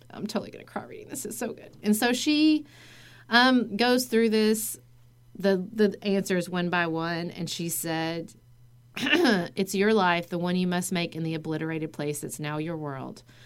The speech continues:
where everything that used to be is simultaneously erased and omnipresent, where you are forevermore a living, dead dad."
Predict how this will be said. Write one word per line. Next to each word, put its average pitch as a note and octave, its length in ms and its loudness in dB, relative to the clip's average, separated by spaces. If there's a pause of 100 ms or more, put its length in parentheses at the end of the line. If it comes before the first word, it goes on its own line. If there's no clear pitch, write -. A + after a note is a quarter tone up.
(200)
where - 160 -4
everything G#3 560 2
that F#3+ 140 -2
used E3+ 260 -4
to G3 80 0
be F3 240 -2
is E3 100 -8
simultaneously D#3+ 760 -6
erased D3+ 640 -6
and D#3 180 -6
omnipresent, D3 840 -8
where D#3+ 120 -6
you F3 280 -4
are E3 120 -4
forevermore D#3+ 600 -6
a D#3+ 140 -8
living, D#3 460 -4
dead C#3+ 480 -6
dad." - 460 -10